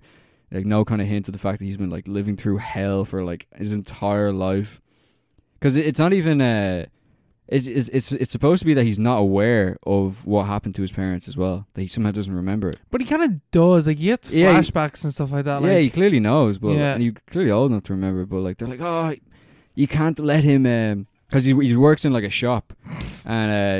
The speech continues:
Speaker 1: uh, Santa gets covid or something. The, the, their, their, like, you know, their s-, their shop Santa who in, in their little grotto, he can't come in for whatever reason. You think he breaks his leg, and, uh, so they're like, "Oh, we'll get Billy to do it, you know, s-, big, big young
Speaker 2: Mm.
Speaker 1: fella, he can be Santa."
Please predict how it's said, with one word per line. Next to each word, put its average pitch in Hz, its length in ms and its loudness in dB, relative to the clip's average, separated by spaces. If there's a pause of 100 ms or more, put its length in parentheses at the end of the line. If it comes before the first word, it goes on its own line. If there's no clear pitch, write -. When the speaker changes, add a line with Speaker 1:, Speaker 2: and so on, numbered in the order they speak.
Speaker 1:
uh, - 120 -20
Santa 135 420 0
gets 110 220 -2
covid 117 400 2
or 101 80 -4
something. 95 440 -8
The, 104 100 -6 (140)
the, 104 180 0
their, 101 320 -2
their, 101 260 -2
like, 95 180 -8
you 104 120 -6
know, 90 300 -6
their 95 120 -4
s-, - 220 -12
their 98 140 -4
shop 113 320 -2
Santa 98 280 -6
who 95 160 -4
in, 95 160 -4
in 98 160 -6
their 95 100 -4
little 101 200 -6
grotto, 101 380 -2 (220)
he 104 120 -12
can't 131 220 -2
come 104 140 -2
in 104 260 -2 (280)
for 107 160 -8
whatever 101 320 -4
reason. 95 380 -6 (640)
You 113 140 -2
think 123 120 2
he 110 40 -2
breaks 107 260 -2
his 104 100 -8
leg, 98 320 -4 (500)
and, 95 260 -6
uh, 92 160 -4
so - 120 -8
they're 107 80 -6
like, 110 200 -4
"Oh, 143 120 -2
we'll 139 100 4
get 180 180 4
Billy 160 260 8
to 113 100 -2
do 95 180 2
it, 95 60 0
you 101 60 -2
know, 101 140 -2
s-, - 360 -10 (140)
big, 139 260 2 (120)
big 143 280 0
young 131 220 6
Speaker 2:
Mm. 101 40 -10
Speaker 1:
fella, 117 460 0
he 127 160 -2
can 120 120 -2
be 104 140 -2
Santa." 98 400 -6